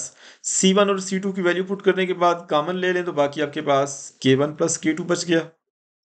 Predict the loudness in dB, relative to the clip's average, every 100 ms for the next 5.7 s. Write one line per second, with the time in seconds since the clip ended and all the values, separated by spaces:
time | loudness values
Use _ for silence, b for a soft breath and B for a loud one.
0 | _ _ _ _ -6 -4 -4 0 2 2
1 | 2 -2 -2 -8 -10 _ _ _ -2 0
2 | 0 -2 _ _ _ _ _ _ _ _
3 | _ _ _ _ _ _ 0 2 2 2
4 | 0 2 -2 -2 -2 -8 2 4 4 -2
5 | -4 -4 -4 -4 -6 -8 -14